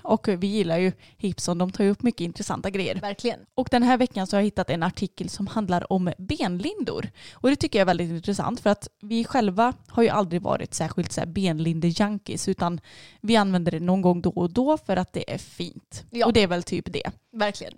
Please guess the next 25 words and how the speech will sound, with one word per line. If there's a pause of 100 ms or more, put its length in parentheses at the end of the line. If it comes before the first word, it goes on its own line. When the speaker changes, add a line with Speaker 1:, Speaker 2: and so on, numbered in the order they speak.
Speaker 1:
Och
det
är
verkligen
så
sällan.
Jag
är
så
dålig
på
att
linda
ben
för
att
jag
gör
det
så
sällan. (580)
Men (360)
artikeln
heter
Veterinären.